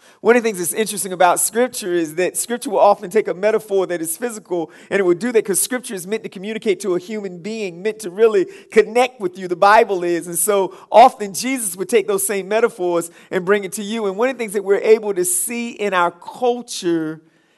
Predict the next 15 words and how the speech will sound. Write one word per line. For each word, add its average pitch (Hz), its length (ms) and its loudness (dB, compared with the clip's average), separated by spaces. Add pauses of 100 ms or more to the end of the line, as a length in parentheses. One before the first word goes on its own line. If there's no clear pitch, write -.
(160)
is 151 160 -6
we 240 100 2
see 196 200 -4
a 165 80 2
lot 202 200 2
of 190 120 -4
dynamics 175 680 -4
because 160 360 -8
people 151 720 -12 (400)
are 170 80 -16
thirsty. - 760 -12 (1900)
How 269 100 0
can 269 200 -8
you 247 100 -4
explain? 196 1080 -8